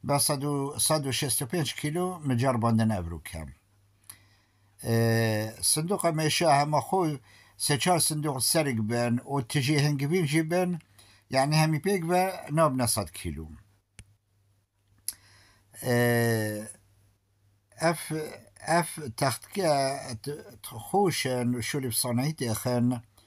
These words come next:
اه، چێترش وان پەلە ئەبێت دانەبن. پ-، پەلن چ بینێ، ئەبێت سیکە و حەردە دانەبن.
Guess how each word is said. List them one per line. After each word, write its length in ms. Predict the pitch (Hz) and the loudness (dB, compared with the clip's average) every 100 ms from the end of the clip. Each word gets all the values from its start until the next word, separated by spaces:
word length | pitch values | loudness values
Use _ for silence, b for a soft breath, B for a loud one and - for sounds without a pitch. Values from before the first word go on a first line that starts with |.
| b b b b b b b | b b b b b b b
اه، 880 | - 120 113 110 107 107 104 104 98 - - - _ _ _ - 110 | -2 2 4 4 2 2 -2 -4 -8 -14 -20 -20 _ _ _ -10 -4
چێترش 720 | 135 120 180 175 151 131 - | -2 0 0 2 2 0 -2
وان 220 | 139 143 117 | 0 0 0
پەلە 240 | 139 135 135 | 0 2 2
ئەبێت 340 | 120 123 117 - 123 123 117 | 2 0 -4 -4 -4 -2 0
دانەبن. 560 | 113 113 113 107 110 92 90 78 - - - | 2 4 2 0 -2 -2 -6 -12 -16 -18 -16
پ-، 180 | - 107 - | -14 -14 -6
پەلن 300 | 135 147 120 | -2 -2 -2
چ 80 | - 101 | -4 -4
بینێ، 340 | 101 98 104 101 - B B B B - | -4 0 -2 -2 -8 B B B B -4
ئەبێت 260 | 120 123 107 | -2 2 2
سیکە 240 | 135 113 110 | 2 0 0
و 100 | 95 | 2
حەردە 260 | 104 92 98 82 | 0 0 -4 -4
دانەبن. 420 | 82 82 73 | -4 -4 -6